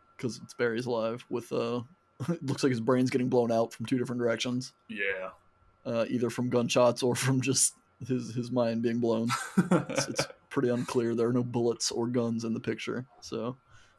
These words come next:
Speaker 1: uh, but he's got a little, he's got a little tattoo, I guess, on his snout that is the Buried Alive logo,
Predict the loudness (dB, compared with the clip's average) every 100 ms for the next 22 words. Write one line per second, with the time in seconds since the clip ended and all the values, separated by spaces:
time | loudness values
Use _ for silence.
0 | _ -2 0 4 6 8 4 2 4 4
1 | 6 4 6 8 8 6 0 2 2 -2
2 | -4 -2 -4 -8 -14 -14 -4 -2 4 6
3 | 6 4 -12 _ _ _ -2 0 0 -2
4 | 0 0 2 2 2 2 2 0 2 0
5 | -2